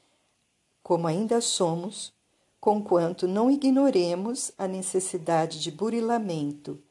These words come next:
que as leis da vida nos estabelecem. Somos, por agora, consciências endividadas ou expoentes de evolução deficitária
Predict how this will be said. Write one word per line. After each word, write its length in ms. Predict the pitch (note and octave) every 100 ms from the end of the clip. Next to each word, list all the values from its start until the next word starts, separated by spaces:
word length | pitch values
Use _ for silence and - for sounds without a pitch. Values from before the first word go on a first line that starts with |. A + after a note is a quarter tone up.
| _ _
que 80 | -
as 200 | D#3+ -
leis 420 | D#3+ E3 G3+ A#3
da 160 | - B3
vida 480 | B3 F#3 G3 F#3+ G#3
nos 260 | F#3 F#3
estabelecem. 1080 | F#3+ - F#3+ F3 G#3 F#3+ C#3 C#3 - D3 C#3+ - - - _ _ _ _ _ - _ _
Somos, 580 | - - C4 D#4 G3+ -
por 220 | - D#3+
agora, 600 | C#3+ F3 F3 D3 C#3 C3+ _ _ _ _ _
consciências 1000 | F3+ E3 E3 D#3+ D3 D#3 E3 F3+ F3+ - G3+
endividadas 1160 | G#3+ G#3 F#3+ F3+ C3+ D3 C#3+ D3 E3 F3+ - -
ou 260 | F#3+ F#3+ -
expoentes 800 | G#3+ - - E3+ F3 A3 -
de 160 | D#3+ E3+
evolução 800 | G3 A#3+ A#3+ F#3 E3+ E3 D#3+ D3+
deficitária 1000 | D3+ E3+ F#3 - F3 - D3 D3 D3+ A3